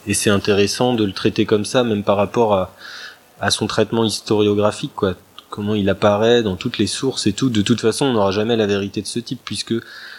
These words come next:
il a été trop recouvert par, euh, dix-huit mille couches de, d'interprétation, de légendes, de,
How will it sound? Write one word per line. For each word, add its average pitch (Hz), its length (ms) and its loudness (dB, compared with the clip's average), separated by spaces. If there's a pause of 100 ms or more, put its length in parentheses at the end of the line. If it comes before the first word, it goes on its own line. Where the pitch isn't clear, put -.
(140)
il 101 120 2
a 101 40 6
été 101 200 0
trop - 240 0
recouvert 127 560 0
par, 101 220 0
euh, 92 180 -4
dix-huit 107 420 -6
mille 110 220 -4
couches - 420 -2
de, 98 200 0
d'interprétation, 107 1080 0
de 107 140 2
légendes, 110 640 2
de, 92 220 2